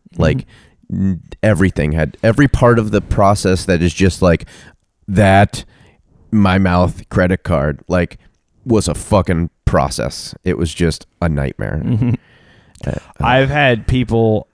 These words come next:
Speaker 1: like, I had, uh, a woman a couple weeks ago come through the line who wanted me to explain to her how to, like, s-, like, use her credit card,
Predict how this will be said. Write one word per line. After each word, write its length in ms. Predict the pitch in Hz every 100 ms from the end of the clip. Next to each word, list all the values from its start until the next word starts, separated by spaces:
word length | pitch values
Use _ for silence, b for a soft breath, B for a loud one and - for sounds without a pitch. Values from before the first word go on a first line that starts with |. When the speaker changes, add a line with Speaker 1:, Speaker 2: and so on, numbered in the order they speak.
| _
Speaker 1:
like, 200 | 123 113
I 200 | 95 117
had, 440 | 123 120 120 110 104
uh, 440 | 101 98 95 -
a 80 | 110
woman 480 | 104 104 104 104 101
a 40 | -
couple 260 | 107 98 95
weeks 240 | 117 -
ago 200 | 104 95
come 160 | 107 95
through 180 | 104
the 80 | 98
line 400 | 95 92 95 98 b b b b b -
who 320 | 110 101 98 92
wanted 340 | 95 107 107
me 120 | 104 107
to 80 | 101
explain 340 | - 104 104
to 60 | 101
her 100 | 95
how 640 | 92 82 98 101 104 101 -
to, 160 | 101 92
like, 260 | 92 - -
s-, 260 | - - - -
like, 240 | 95 95 - _ _
use 300 | - 101 104 98
her 100 | 98
credit 340 | 101 95 104
card, 300 | - 143